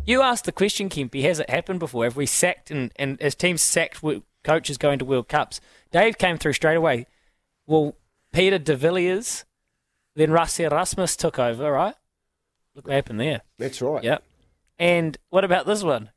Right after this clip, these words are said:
Speaker 1: Coach sacking year out, Black Ferns, world champs. <laughs>
Speaker 2: Exactly.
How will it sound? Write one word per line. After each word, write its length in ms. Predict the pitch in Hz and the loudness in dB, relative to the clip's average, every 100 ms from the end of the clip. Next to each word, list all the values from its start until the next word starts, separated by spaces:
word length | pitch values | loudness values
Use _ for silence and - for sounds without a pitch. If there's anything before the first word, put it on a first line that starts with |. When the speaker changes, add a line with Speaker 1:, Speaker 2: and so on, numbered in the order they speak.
| - | 0
Speaker 1:
Coach 280 | 202 202 - | 0 2 0
sacking 360 | 196 185 175 | 0 0 -4
year 240 | 170 180 180 | 0 2 4
out, 340 | 185 - - | 4 0 -6
Black 240 | 151 170 - | 0 0 0
Ferns, 300 | 156 120 123 | -2 -2 0
world 200 | 151 131 | 0 2
champs. 440 | 160 139 - - | 2 2 0 -6
<laughs> 60 | - - - 202 - 226 - _ _ _ _ _ _ - | -4 -8 -6 -8 -8 -10 -18 _ _ _ _ _ _ -8
Speaker 2:
Exactly. 840 | 113 98 95 127 127 - 85 | -6 -6 -4 -2 -2 -4 -8